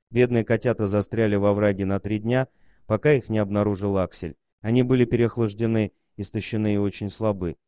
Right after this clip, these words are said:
Малышей отвезли прямо к ветеринару, который осмотрел животных.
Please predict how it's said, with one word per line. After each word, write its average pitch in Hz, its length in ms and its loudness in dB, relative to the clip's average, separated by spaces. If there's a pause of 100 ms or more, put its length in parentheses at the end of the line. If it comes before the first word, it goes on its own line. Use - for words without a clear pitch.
(160)
Малышей 113 440 2
отвезли 113 420 0
прямо 110 340 0
к - 60 -10
ветеринару, 107 720 0 (400)
который 110 360 0
осмотрел 104 480 -2
животных. 98 600 -4